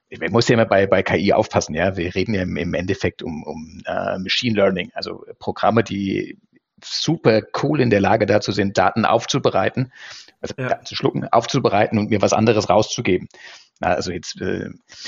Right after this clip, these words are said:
Speaker 1: und das ist, ähm, glaub ich, in dem, in dem Zeiten, wo wir massiv Personalprobleme haben, ähm, dann einfach Notwendigkeit. Und so spiegelt, finde ich, ähm, die, die, die Map oder das, was drauf ist,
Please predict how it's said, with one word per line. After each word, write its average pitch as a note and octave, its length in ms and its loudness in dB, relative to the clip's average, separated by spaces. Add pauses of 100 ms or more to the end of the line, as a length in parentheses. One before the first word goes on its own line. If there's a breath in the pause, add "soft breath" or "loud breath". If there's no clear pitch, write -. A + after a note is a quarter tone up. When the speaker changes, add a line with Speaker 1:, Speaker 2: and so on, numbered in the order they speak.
(200 loud breath)
Speaker 1:
und - 360 -4
das - 240 0
ist, - 380 -2
ähm, G#2 840 0 (120)
glaub F#2 280 -2
ich, - 120 -4
in G2 120 -4
dem, F#2 420 -2
in F#2+ 280 -8
dem - 120 -10 (460)
Zeiten, G#2 420 0
wo F#2+ 120 -4
wir G2 240 2 (200)
massiv G#2 960 -4
Personalprobleme G2 880 0
haben, F2+ 340 -6 (200)
ähm, - 400 -4
dann - 200 -6
einfach - 360 -4
Notwendigkeit. A2 640 -2
Und F#2+ 100 -8
so B2 100 2
spiegelt, D3+ 380 0
finde C3+ 220 -4
ich, - 180 -6 (480 loud breath)
ähm, G2 360 2
die, F#2+ 540 0
die, F2+ 560 -6
die F#2+ 120 -6
Map G2 280 0
oder F#2+ 140 0
das, F#2+ 160 -4
was F#2 100 0
drauf - 300 -2
ist, - 260 -2